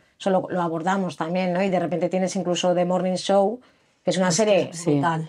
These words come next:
Speaker 1: que se entera del Me Too, pero que originariamente no iba a ir del Me Too.
Speaker 3: No.
Speaker 1: No, que graban el piloto, de repente llega lo de Weinstein, y
Speaker 2: Mm.
Speaker 1: claro,
Speaker 3: Y dicen,
Speaker 1: ¿pero qué
Speaker 3: "Venga".
Speaker 1: pasa? Que ahí hay una productora, o sea, ahí ha puesto pasta Jennifer Aniston, ha pres-, ha puesto pasta la Reese Witherspoon, esta que me
Speaker 3: Sí.
Speaker 1: sale siempre fatal,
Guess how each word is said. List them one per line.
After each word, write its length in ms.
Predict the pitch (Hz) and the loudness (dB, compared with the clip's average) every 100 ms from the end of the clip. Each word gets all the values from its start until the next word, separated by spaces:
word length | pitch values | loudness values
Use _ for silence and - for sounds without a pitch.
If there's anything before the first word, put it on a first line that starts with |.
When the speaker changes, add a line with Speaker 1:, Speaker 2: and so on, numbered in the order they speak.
| - | -4
Speaker 1:
que 140 | 196 202 | 0 0
se 120 | 185 | 0
entera 360 | 151 175 190 190 | -4 0 2 2
del 160 | 196 | 2
Me 140 | 208 202 | -2 0
Too, 260 | 247 262 | 2 4
pero 200 | 254 214 | 4 4
que 100 | 202 | 4
originariamente 720 | 185 170 190 190 220 233 247 254 | 2 2 -2 2 4 4 2 2
no 80 | |
iba 140 | 226 214 | 2 4
a 60 | 214 | 4
ir 140 | 330 | 4
del 160 | 415 359 | 2 2
Me 120 | 294 | 2
Too. 200 | 151 143 _ - | -2 -10 _ -2
Speaker 3:
No. 260 | 170 - - _ _ _ - | 0 0 -8 _ _ _ -2
Speaker 1:
No, 200 | 196 - _ _ | -2 -2 _ _
que 120 | - | -2
graban 340 | 170 170 180 196 | 0 2 2 2
el 120 | 190 | 0
piloto, 540 | 226 247 302 311 381 605 | 4 6 6 6 4 4
de 100 | 185 | 0
repente 400 | 156 208 202 160 | 2 0 2 2
llega 180 | 165 180 | 2 4
lo 60 | |
de 80 | 208 | 4
Weinstein, 520 | 208 240 254 285 339 539 - | 6 2 4 4 4 0 -10
y 80 | 185 170 | -10 -2
Speaker 2:
Mm. 40 | |
Speaker 1:
claro, 340 | 208 240 269 180 | 2 4 4 2
Speaker 3:
Y 80 | 165 | 0
dicen, 420 | 156 - 160 147 | 0 2 2 4
Speaker 1:
¿pero 120 | 147 | 4
qué 60 | 165 | 4
Speaker 3:
"Venga". 140 | 151 | 2
Speaker 1:
pasa? 340 | 277 - 196 - | 2 0 -4 0
Que 80 | |
ahí 100 | 175 | 2
hay 140 | 202 202 | 4 2
una 180 | 185 180 | -2 0
productora, 680 | 202 196 - 233 208 156 - | 0 0 2 4 4 0 -4
o 40 | |
sea, 120 | - - | -8 -2
ahí 100 | 165 | -2
ha 100 | 175 | 0
puesto 280 | 185 208 185 | -2 -2 0
pasta 280 | 202 - 202 | -2 0 0
Jennifer 340 | 208 202 202 | 0 0 2
Aniston, 320 | 214 202 160 | 2 0 -2
ha 100 | 147 | -2
pres-, 180 | 147 180 - | -2 -2 0
ha 160 | 180 | -2
puesto 280 | 175 175 190 | 0 -2 0
pasta 440 | 190 190 190 190 | -2 0 0 2
la 160 | 185 185 | 2 2
Reese 300 | 185 180 175 | 0 -2 -2
Witherspoon, 640 | 202 196 202 185 - 190 185 | -2 0 -2 -4 -4 -2 -2
esta 240 | 185 180 | -2 -2
que 100 | 180 | -2
me 80 | 175 | 2
Speaker 3:
Sí. 60 | 165 | 2
Speaker 1:
sale 140 | 151 | 2
siempre 220 | 170 180 | -2 -4
fatal, 400 | - 180 180 175 | -6 -4 -2 -4